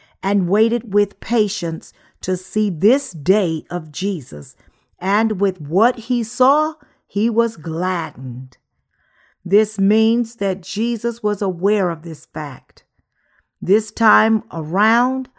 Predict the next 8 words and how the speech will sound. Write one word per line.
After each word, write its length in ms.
the 100
Jews 640
spoke 480
with 200
reason. 680
"You 540
are 200
not 400